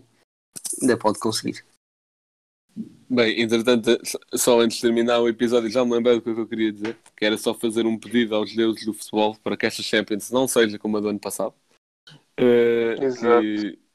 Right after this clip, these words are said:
Speaker 2: epá, a Champions do ano passado foi muito boa, mas a final, hum,
Speaker 1: Uhum.
Speaker 3: Horrível.
Speaker 2: epá, foi um
Speaker 1: Sim,
Speaker 2: bocadinho
Speaker 1: sim,
Speaker 2: o duelo,
Speaker 1: sim.
Speaker 2: o duelo tático foi bom na mesma, mas gostaríamos de um bocadinho mais de emoção, só a favor.
Speaker 1: <laughs>
Speaker 2: Eh,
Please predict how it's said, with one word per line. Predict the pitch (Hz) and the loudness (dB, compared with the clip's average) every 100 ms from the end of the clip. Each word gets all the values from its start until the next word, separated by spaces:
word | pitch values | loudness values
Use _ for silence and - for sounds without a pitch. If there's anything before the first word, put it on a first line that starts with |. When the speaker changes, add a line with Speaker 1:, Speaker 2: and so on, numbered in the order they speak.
| _ | _
Speaker 2:
epá, | - - 98 117 120 113 _ _ _ _ _ - | -14 -4 -2 0 -2 -4 _ _ _ _ _ -10
a | |
Champions | - 113 110 107 | -2 0 0 0
do | 117 | -2
ano | |
passado | 107 117 110 - | 0 0 -2 0
foi | |
muito | 117 120 107 | -2 -2 0
boa, | 107 104 | 0 0
mas | 98 95 | -4 -6
a | 98 | -4
final, | - 104 101 98 _ _ _ _ _ _ - | -2 -2 -2 -4 _ _ _ _ _ _ -4
hum, | 123 120 _ _ 120 | -2 -2 _ _ -4
Speaker 1:
Uhum. | 117 113 | -2 -2
Speaker 3:
Horrível. | - - 98 - _ _ _ _ | -2 -4 -8 -10 _ _ _ _
Speaker 2:
epá, | 117 87 - | -2 0 -2
foi | - 92 | -2 -2
um | |
Speaker 1:
Sim, | - | -2
Speaker 2:
bocadinho | - 95 95 | 0 2 2
Speaker 1:
sim, | 98 | 2
Speaker 2:
o | 95 | 2
duelo, | 101 107 101 | 4 4 4
Speaker 1:
sim. | - | 0
Speaker 2:
o | 110 | -2
duelo | 110 110 | 2 4
tático | 123 110 113 - | 2 2 -2 -4
foi | 117 | -4
bom | 110 | -4
na | 113 113 | -2 -2
mesma, | 110 101 98 | -2 -6 -12
mas | 95 95 92 - - _ _ _ - | -14 -16 -14 -16 -18 _ _ _ -18
gostaríamos | - 127 120 127 123 | -2 2 4 4 4
de | |
um | 127 | 0
bocadinho | 123 113 | 2 2
mais | 117 120 | 0 2
de | |
emoção, | 127 127 113 104 | 0 0 -2 -2
só | 104 | -6
a | |
favor. | 101 104 95 92 _ _ | -6 -8 -10 -14 _ _
Speaker 1:
<laughs> | - 113 165 127 117 - | -4 0 2 0 -4 -2
Speaker 2:
Eh, | 120 117 107 110 117 | 2 4 4 2 0